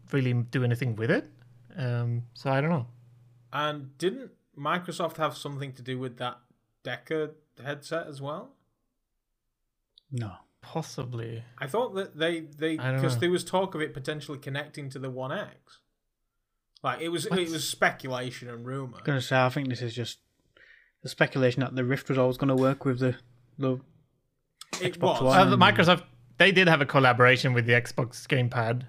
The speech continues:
Speaker 3: Yeah.
Speaker 1: and they did say at one point on, I think, Oculus Connect that you were supposed to be able to play Xbox games in your Rift with an environment around you that matched the game.
Speaker 2: You can.
Speaker 1: That never happened.
Speaker 2: Yeah, it did.
Speaker 1: It did?
Speaker 2: Did,
Speaker 1: How?
Speaker 2: did,
Speaker 1: What game?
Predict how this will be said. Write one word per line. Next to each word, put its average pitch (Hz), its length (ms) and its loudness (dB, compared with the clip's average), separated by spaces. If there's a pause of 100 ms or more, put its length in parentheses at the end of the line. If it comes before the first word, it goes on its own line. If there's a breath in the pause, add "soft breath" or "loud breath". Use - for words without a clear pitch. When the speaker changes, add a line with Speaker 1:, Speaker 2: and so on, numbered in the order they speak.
Speaker 3:
Yeah. 139 160 4
Speaker 1:
and 139 100 4
they 139 80 10
did 147 260 4
say 170 260 6
at 147 100 6
one 175 240 8
point 151 440 4 (120)
on, 156 260 6
I 151 160 6
think, 143 180 4
Oculus 139 300 4
Connect 123 360 0
that 131 300 6 (560 soft breath)
you 135 200 6
were 131 180 8
supposed 180 420 4
to 180 80 4
be 165 100 6
able 160 200 4
to 151 80 -2
play 135 380 2
Xbox 190 460 0
games 131 540 4 (320)
in 185 200 4
your 208 160 8
Rift 143 520 6 (280)
with 139 200 6
an 135 120 8
environment 180 520 6
around 156 340 6
you 120 140 4
that 120 160 4
matched 127 340 2
the 151 60 0
game. 110 380 0 (380 soft breath)
Speaker 2:
You 165 120 -8
can. 220 160 -6
Speaker 1:
That 113 180 -2
never 117 220 4
happened. 120 420 4 (400)
Speaker 2:
Yeah, 101 80 -8
it - 60 -6
did. 151 160 -6 (1500)
Speaker 1:
It 269 80 6
did? 311 200 10
Speaker 2:
Did, 262 180 -2
Speaker 1:
How? 311 240 10
Speaker 2:
did, 240 100 4
Speaker 1:
What 302 160 4
game? 359 320 4